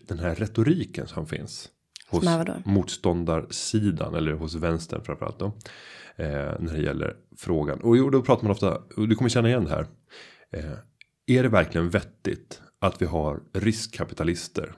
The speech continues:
Speaker 1: som går in och tjänar pengar på unga, sjuka, gamla och barn? För att sen skicka sina övervinster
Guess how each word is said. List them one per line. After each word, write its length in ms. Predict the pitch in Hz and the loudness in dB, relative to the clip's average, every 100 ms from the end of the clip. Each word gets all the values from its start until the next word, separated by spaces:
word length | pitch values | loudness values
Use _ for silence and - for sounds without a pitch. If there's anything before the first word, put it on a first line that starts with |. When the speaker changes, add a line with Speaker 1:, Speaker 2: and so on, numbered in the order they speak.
| _ | _
Speaker 1:
som 180 | - 95 | -6 0
går 120 | 95 | 2
in 140 | 87 80 | 2 0
och 100 | 82 | -4
tjänar 240 | 85 76 | -4 -4
pengar 600 | - - 76 71 - - - _ | -6 -4 -4 -4 -8 -10 -16 _
på 320 | - 71 69 - - - - | -6 -4 -4 -10 -20 -20 -4
unga, 540 | - 104 80 80 85 78 - - | 2 4 4 0 -2 -4 -10 -16
sjuka, 720 | - 113 76 - - 95 82 - _ _ _ _ _ _ _ | 2 4 4 -6 -2 -2 -2 -8 _ _ _ _ _ _ _
gamla 600 | 98 101 78 76 87 - - _ _ | 4 4 2 -2 -2 -4 -12 _ _
och 120 | - 85 | -4 -2
barn? 520 | 78 92 78 - - _ _ _ - - - - | 2 2 0 -8 -18 _ _ _ -20 -20 -20 2
För 100 | 98 | 2
att 100 | - | 2
sen 380 | - 95 95 - _ _ | 0 0 0 -10 _ _
skicka 520 | - 120 120 - 104 | 2 2 2 -2 -2
sina 220 | - 90 | 0 -2
övervinster 1200 | - 120 92 76 82 80 90 98 98 - - 78 | 0 2 4 2 0 0 2 0 -2 -6 -4 -4